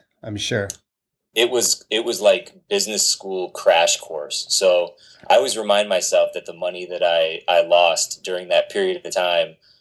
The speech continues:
Speaker 2: uh, was basically my tuition to business school.
Speaker 1: Yeah.
Speaker 2: And, uh, and so I, I was lucky enough that, um, at that point in time,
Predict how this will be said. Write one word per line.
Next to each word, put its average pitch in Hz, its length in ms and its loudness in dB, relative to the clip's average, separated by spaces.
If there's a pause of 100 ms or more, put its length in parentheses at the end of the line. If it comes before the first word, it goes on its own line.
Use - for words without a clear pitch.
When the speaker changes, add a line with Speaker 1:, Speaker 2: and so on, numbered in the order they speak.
(140)
Speaker 2:
uh, 87 180 4
was 98 120 -2
basically 110 420 0
my 82 140 2
tuition 80 480 -6
to 71 60 -16
business 80 300 -8
school. - 400 -10 (220)
Speaker 1:
Yeah. 101 360 -8
Speaker 2:
And, 82 560 2
uh, 78 440 4 (600)
and 117 120 2
so 123 300 2
I, 117 260 2
I - 20 6
was 110 160 -2
lucky 139 300 -2
enough 95 420 -4
that, 90 280 2
um, 87 480 -6 (340)
at 92 160 0
that 117 200 2
point 101 200 -4
in 87 60 -18
time, 82 480 -6